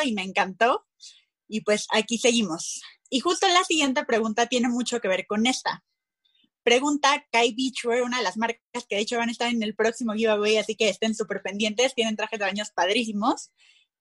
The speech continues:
Y esta pregunta es, "¿Cómo se decidieron a convertirse en locutoras?".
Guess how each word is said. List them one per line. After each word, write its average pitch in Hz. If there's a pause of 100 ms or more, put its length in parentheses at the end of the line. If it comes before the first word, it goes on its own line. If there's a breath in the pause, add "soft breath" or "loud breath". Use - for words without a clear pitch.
(120)
Y 330
esta 311
pregunta 277
es, 294
"¿Cómo 339
se 349
decidieron 240
a 240
convertirse 220
en 202
locutoras?". 202